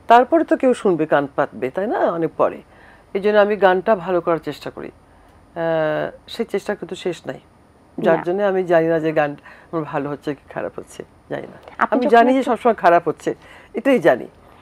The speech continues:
Speaker 1: এই জন্য ভালো করার জন্য চেষ্টাটা আরো বেশি থাকে আর কি। এবার, আহ, নতুনরা যারা আমার গান শুনে বা ফলো করতে চেষ্টা করে, এটা খুব আনন্দের বিষয়। আহ,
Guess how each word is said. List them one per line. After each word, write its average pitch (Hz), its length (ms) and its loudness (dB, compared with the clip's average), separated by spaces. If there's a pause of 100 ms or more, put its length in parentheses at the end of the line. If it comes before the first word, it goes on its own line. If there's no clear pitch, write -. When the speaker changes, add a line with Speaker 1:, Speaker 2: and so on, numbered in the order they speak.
(160)
Speaker 1:
এই 220 140 2
জন্য 254 220 8
ভালো 214 240 2
করার 214 260 4
জন্য 202 260 2
চেষ্টাটা 185 380 -2
আরো 156 120 0
বেশি 160 340 -6 (180)
থাকে - 320 -10
আর - 140 -16
কি। - 120 -20 (760)
এবার, 185 420 2
আহ, 135 500 -8
নতুনরা 202 320 -4
যারা 214 220 2
আমার 208 160 0
গান 180 200 0
শুনে 185 540 -4 (460)
বা 165 100 -6
ফলো 160 240 -4
করতে 175 220 -8
চেষ্টা 175 280 -6
করে, 160 340 -2 (380)
এটা 208 160 -6
খুব 208 240 -6 (180)
আনন্দের 202 340 -2
বিষয়। 165 340 -6
আহ, - 1500 -4